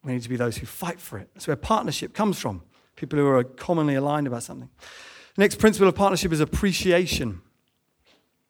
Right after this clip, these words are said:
In verse nine, it says that they saw the grace that was on me.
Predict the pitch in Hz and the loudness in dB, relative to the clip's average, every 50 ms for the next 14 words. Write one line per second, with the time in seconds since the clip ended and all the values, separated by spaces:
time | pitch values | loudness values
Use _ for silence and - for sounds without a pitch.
0 | - - 151 135 151 175 170 151 170 180 175 175 170 147 127 113 - - - - | -6 -4 -2 6 8 8 8 8 6 2 4 4 6 4 2 0 -4 -12 -20 -20
1 | - - - _ _ - 170 170 156 - 180 165 156 143 147 156 160 160 - - | -20 -20 -20 _ _ -2 -2 -2 2 2 2 2 2 4 4 4 4 4 0 -12
2 | - _ - 147 131 175 170 170 143 - - - - - - 240 226 226 233 226 | -18 _ -12 2 4 6 6 6 4 0 -2 -2 -2 -2 0 2 4 6 6 8
3 | 196 208 196 165 151 180 185 208 196 202 147 - - - 165 175 170 151 139 160 | 8 6 4 4 2 -2 -2 0 0 0 -2 -4 -4 -2 -2 0 0 2 4 4
4 | 170 185 180 143 120 101 87 80 | 4 4 2 0 -2 -2 -6 -8